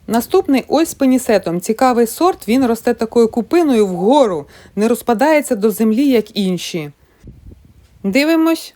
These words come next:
молодець, не агресивний. Сідай п'ять. Так, кортадерія вирощена з насіння. Та, що в мене зимувала, дивимось. Ніяких немає відводків. Теж у неї, получається, мичкувате коріння. Чи ні?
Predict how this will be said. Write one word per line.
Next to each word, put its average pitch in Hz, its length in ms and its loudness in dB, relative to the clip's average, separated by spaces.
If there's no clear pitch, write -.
молодець, 226 680 0
не 226 200 0
агресивний. 156 680 -2
Сідай 202 300 -2
п'ять. 156 360 -8
Так, 202 320 2
кортадерія 269 760 2
вирощена 233 600 -2
з 190 80 -10
насіння. 170 640 -6
Та, 220 140 2
що 208 200 -6
в 190 40 -2
мене 185 240 -4
зимувала, 160 920 0
дивимось. 269 760 -2
Ніяких 214 640 0
немає 214 340 0
відводків. 185 580 -4
Теж 285 540 0
у 240 60 -4
неї, 254 220 0
получається, 254 640 -4
мичкувате 214 600 -4
коріння. 170 540 -4
Чи - 160 -10
ні? 165 280 -8